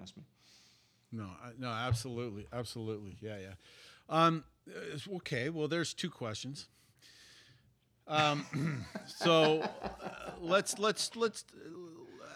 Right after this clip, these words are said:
Speaker 2: I, I, this one, last one may not. It's a big question, huge question. Actually, it's probably the most important question of the three today.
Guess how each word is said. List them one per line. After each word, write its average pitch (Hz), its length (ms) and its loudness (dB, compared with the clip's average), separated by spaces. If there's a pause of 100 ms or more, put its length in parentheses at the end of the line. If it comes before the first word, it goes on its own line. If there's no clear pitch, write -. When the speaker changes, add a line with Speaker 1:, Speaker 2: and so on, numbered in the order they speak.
(160)
Speaker 2:
I, 175 220 4
I, 175 120 0
this 196 280 4
one, 233 300 2
last 165 340 6
one 151 140 0
may 139 100 4
not. 139 400 2
It's 160 140 -2
a 170 80 2
big 131 180 0
question, 143 720 -2
huge 123 800 -2
question. 90 420 -14
Actually, 82 240 -12
it's 110 80 -10
probably 131 800 0
the 110 120 -8
most 117 240 -6
important 120 460 -4
question 107 420 -8
of 101 80 -10
the 101 100 -8
three 113 380 -4
today. 95 320 -6